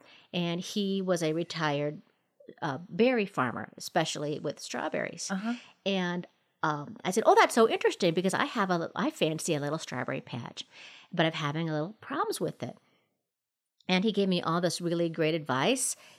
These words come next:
Speaker 1: He told me, make sure that I use a lot of compost.
Speaker 2: Mm-hmm.
Speaker 1: Strawberries love to feed.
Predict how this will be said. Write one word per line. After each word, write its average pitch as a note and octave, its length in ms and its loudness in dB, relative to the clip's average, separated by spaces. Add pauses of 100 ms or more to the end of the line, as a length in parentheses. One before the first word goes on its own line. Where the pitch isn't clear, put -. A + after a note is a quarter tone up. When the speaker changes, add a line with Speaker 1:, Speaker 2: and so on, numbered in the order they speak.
(100)
Speaker 1:
He G#3+ 200 2
told G3+ 500 6
me, F#3 360 4 (300)
make F#3 180 0
sure G3 260 2
that E3+ 460 4
I C3+ 200 4
use D3+ 380 -2 (260)
a D3 100 -4
lot C#3 220 0
of C3 140 -8
compost. A#3+ 760 -2 (140)
Speaker 2:
Mm-hmm. G#3 220 2 (140)
Speaker 1:
Strawberries F#3+ 500 0
love F3+ 280 4
to - 120 0
feed. F3 680 2